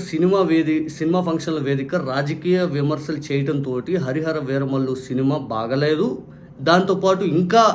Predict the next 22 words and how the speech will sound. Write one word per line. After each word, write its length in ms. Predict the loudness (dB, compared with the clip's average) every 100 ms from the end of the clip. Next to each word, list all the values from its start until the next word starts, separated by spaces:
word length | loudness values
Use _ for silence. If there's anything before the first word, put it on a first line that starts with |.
| 0 -12 -4
డిజాస్టర్ 440 | 0 2 0 -2 -2
కావడానికి 400 | -2 -2 -4 -2
కారణం 260 | -4 -2 -2 -2
కూడా 140 | -4 -8
పవన్ 200 | -6 -4
కళ్యాణ్ 260 | -4 -4 -4
గారు 120 | -6 -8
రాజకీయ 300 | -8 -8 -8
విమర్శలు. 360 | -8 -10 -12 -18 -20 -20 -20 -8 0
ఆ 20 | 2 4
విషయం 260 | 2 2 0
పవన్ 240 | 2 2 2
కళ్యాణ్ 280 | 2 0 0
గారికి 180 | -2 -4
అర్థమైంది 440 | -2 2 4 4 2
కాబట్టే 420 | 0 -2 -4 -2 -2 0
తదుపరి 480 | 2 2 2 2 0 -2 -8 -20 -20 -20 -20 -12 0 4
ఓజీ 200 | 4 4 2
సినిమాకి 500 | 2 4 4 2 -4 -6 -2
ఎటువంటి 380 | 0 2 2 0 -2
ప్రమోషన్ 420 | -2 0 0 0 0
కార్యక్రమాల్లో 640 | -2 -2 -4 -2 0 -2